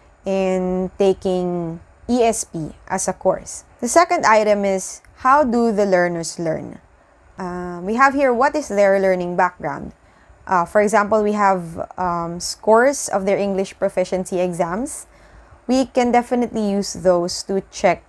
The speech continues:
or assess or perform a pre-assessment to gauge the existing knowledge of the learners. We also have, what is their concept of teaching and learning?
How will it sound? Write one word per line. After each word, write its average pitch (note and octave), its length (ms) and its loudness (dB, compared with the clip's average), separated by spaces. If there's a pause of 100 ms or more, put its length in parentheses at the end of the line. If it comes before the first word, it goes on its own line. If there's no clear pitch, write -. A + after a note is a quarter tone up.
or - 140 -2
assess - 720 0 (560)
or G#3 120 4
perform G#3 640 2
a F#3+ 80 0
pre-assessment F3+ 1300 -4 (480)
to G3+ 340 0
gauge G3+ 460 2
the F#3 380 4
existing F#3 440 -4
knowledge E3+ 360 -4
of F#3 100 -10
the E3+ 140 -8
learners. D#3+ 560 -10 (440)
We - 120 0
also A#3 280 2
have, G#3+ 300 4
what A#3+ 220 2
is B3+ 120 -12
their G3+ 220 2
concept F#3+ 720 -2
of - 260 -6
teaching F3+ 460 -6
and F3 220 -4
learning? G3+ 560 -2